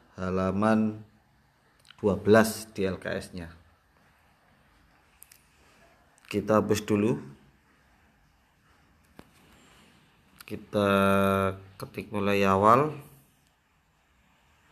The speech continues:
My first program in C plus plus.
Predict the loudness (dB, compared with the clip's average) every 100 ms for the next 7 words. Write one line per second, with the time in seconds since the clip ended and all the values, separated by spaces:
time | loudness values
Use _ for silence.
0 | _ _ _ _ -2 0 4 4 4 2
1 | 0 -2 -2 -2 -6 -10 -2 -2 -2 -12
2 | 4 6 6 2 -4 -12 _ _ -2 0
3 | 0 0 2 2 0 -8 -6 -6 -6 -8
4 | -14 -16